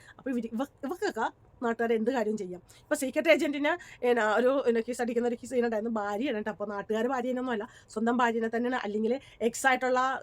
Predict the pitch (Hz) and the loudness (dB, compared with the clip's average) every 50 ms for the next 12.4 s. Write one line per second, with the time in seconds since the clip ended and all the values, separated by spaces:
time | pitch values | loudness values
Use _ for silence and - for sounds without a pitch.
0 | 226 226 220 220 214 208 233 247 262 269 262 240 233 233 254 - 233 226 220 214 | -2 0 0 0 2 2 2 2 2 0 -2 -2 -2 -2 -2 -2 -2 -2 -2 -2
1 | 220 214 208 233 214 220 233 233 - - - - 220 220 214 202 196 208 202 220 | -2 -2 -2 -2 0 -2 -4 -4 -6 -16 -12 -6 -4 -2 0 0 0 0 2 2
2 | 233 226 214 - 202 202 247 320 - _ _ _ _ - - - 247 240 247 240 | 2 2 0 -2 -4 -8 -8 -10 -12 _ _ _ _ -12 -8 -4 -2 -2 0 0
3 | 226 220 220 226 226 226 226 220 226 220 190 - - - - - - 226 220 202 | 0 0 0 0 0 -2 -2 -2 -2 -4 -6 -10 -16 -20 -18 -8 -4 -2 0 2
4 | 214 220 226 233 233 349 330 247 240 285 285 277 277 - 233 - 226 233 240 233 | 2 4 4 4 4 2 2 2 2 0 0 0 -2 -4 -6 -4 -4 -6 -6 -6
5 | - 220 - 214 220 214 208 240 233 - - 226 247 220 220 226 226 233 233 240 | -8 -8 -6 -4 -4 -4 -4 -6 -8 -8 -8 -8 -8 -8 -6 -4 -4 -4 -2 -2
6 | 233 208 226 - 220 214 202 208 208 202 220 214 220 220 220 220 233 226 233 214 | -4 -4 -6 -6 -8 -8 -6 -8 -6 -4 -4 -4 -2 -2 -4 -4 -6 -4 -4 -4
7 | 220 226 220 233 226 233 208 208 - 220 - 214 233 226 220 214 202 214 214 220 | -2 -2 -2 -2 -2 -4 -4 -4 -6 -10 -10 -8 -8 -6 -6 -6 -6 -6 -6 -6
8 | 233 226 208 226 - - - - _ - 214 208 214 214 214 202 202 196 180 185 | -4 -4 -6 -8 -10 -16 -20 -12 _ -4 -2 -2 -2 -2 -4 -4 -6 -8 -12 -14
9 | - - - - 214 - 262 285 311 - - 302 - - 427 440 - 349 294 302 | -16 -16 -14 -10 -4 0 0 0 0 0 -4 -4 0 0 0 2 0 0 0 0
10 | 277 240 208 190 190 208 233 320 - 381 330 302 349 370 415 370 - 381 403 403 | 0 0 0 -2 -4 -4 -4 -4 -2 -2 0 0 0 -2 -2 -2 -2 0 0 0
11 | 294 277 311 294 285 277 285 - 311 285 247 269 254 254 240 233 233 233 - 233 | 0 -2 -4 -2 -2 -2 -2 -2 -2 -2 -2 -2 -2 -2 -2 -2 -2 -2 -4 -4
12 | 226 220 220 226 220 226 226 | -6 -4 -4 -4 -2 -4 -4